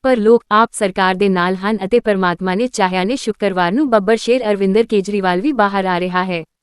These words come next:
ਉਨ੍ਹਾਂ ਭਾਜਪਾ ਦੇ ਉਮੀਦਵਾਰ ਸੁਸ਼ੀਲ ਰਿੰਕੂ ਬਾਰੇ ਗੱਲ ਕਰਦਿਆਂ ਕਿਹਾ ਕਿ ਲੋਕਾਂ ਨੇ ਉਸ ਨੂੰ ਚੁਣਿਆ, ਪਰ ਉਸ ਨੇ ਲੋਕਾਂ ਨੂੰ ਧੋਖਾ ਦਿੱਤਾ, ਜਿਸ ਦਾ ਜਵਾਬ ਲੋਕ ਇੱਕ ਜੂਨ ਨੂੰ ਲੋਕ ਦੇਣਗੇ।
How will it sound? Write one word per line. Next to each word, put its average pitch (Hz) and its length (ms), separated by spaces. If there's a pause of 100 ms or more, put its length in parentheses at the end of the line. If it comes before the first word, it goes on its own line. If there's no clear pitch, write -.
(460)
ਉਨ੍ਹਾਂ 240 260
ਭਾਜਪਾ 220 420
ਦੇ 214 140
ਉਮੀਦਵਾਰ 190 480
ਸੁਸ਼ੀਲ 214 420
ਰਿੰਕੂ 196 280
ਬਾਰੇ 190 280
ਗੱਲ 190 220
ਕਰਦਿਆਂ 196 360
ਕਿਹਾ 185 280
ਕਿ 226 120
ਲੋਕਾਂ 196 340
ਨੇ 220 120
ਉਸ 202 220
ਨੂੰ 214 100
ਚੁਣਿਆ, 185 360 (260)
ਪਰ 269 180
ਉਸ 247 200
ਨੇ 302 100
ਲੋਕਾਂ 202 340
ਨੂੰ 226 180
ਧੋਖਾ 190 300
ਦਿੱਤਾ, 185 340 (160)
ਜਿਸ 254 240
ਦਾ 262 120
ਜਵਾਬ 196 400
ਲੋਕ 220 260
ਇੱਕ 220 160
ਜੂਨ 196 180
ਨੂੰ 190 160
ਲੋਕ 185 200
ਦੇਣਗੇ। 180 400